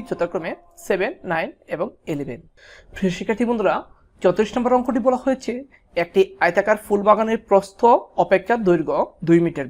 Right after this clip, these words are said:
বেশি, অর্থাৎ যত প্রস্থ হবে তার অপেক্ষা দুই মিটার বেশি হবে দৈর্ঘ্যটা। যা তা বলা হয়েছে ক নম্বর প্রশ্নটি, বাগানের প্রস্থ এক্স মিটার হলে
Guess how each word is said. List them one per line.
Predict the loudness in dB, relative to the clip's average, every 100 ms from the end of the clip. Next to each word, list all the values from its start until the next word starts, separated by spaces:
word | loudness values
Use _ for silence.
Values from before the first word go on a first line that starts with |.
| -10
বেশি, | -12 -14 -16 _ _ _ _ 0
অর্থাৎ | 2 -2 4
যত | 2 2
প্রস্থ | -2 -2 0
হবে | -2 0
তার | 0 0 0
অপেক্ষা | -2 -4 -4
দুই | -4 -4
মিটার | -4 -8 -4
বেশি | -4 -2 -4
হবে | -4 -6 -4 0
দৈর্ঘ্যটা। | 0 0 -12 -20 _ _ _ _ _ _ -4 4
যা | 4 4
তা | -6 -4 0
বলা | 2 2
হয়েছে | 0 -2 -8 -4
ক |
নম্বর | -2 0 0 -2
প্রশ্নটি, | -8 -8 -6 -8 -10 _ _ -20 0
বাগানের | 4 4 2 -2 -2
প্রস্থ | -4 0 -2 -2 -4
এক্স | -4 -4
মিটার | -8 -6 -2
হলে | -2